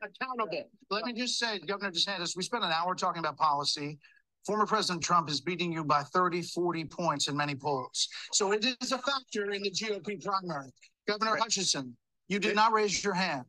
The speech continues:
Speaker 2: I did not raise my hand because there's an important issue we as a party have to face.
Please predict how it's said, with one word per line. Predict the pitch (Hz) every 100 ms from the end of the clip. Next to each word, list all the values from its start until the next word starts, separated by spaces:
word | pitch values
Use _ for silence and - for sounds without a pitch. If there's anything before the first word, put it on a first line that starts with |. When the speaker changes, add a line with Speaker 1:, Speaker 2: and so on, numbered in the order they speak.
| - _ _
Speaker 2:
I | 127
did | 127 117 135 139
not | 151 175
raise | 147 135 123
my | 117
hand | 113 143 139 123
because | 123 120 135 123
there's | 117 107
an |
important | 123 123 170 165 139
issue | 151 165 - 120 117
we | 131 139 175
as | 170 131
a | 117
party | - 131 143 127 120
have | 127 123
to | -
face. | - 143 113 - - -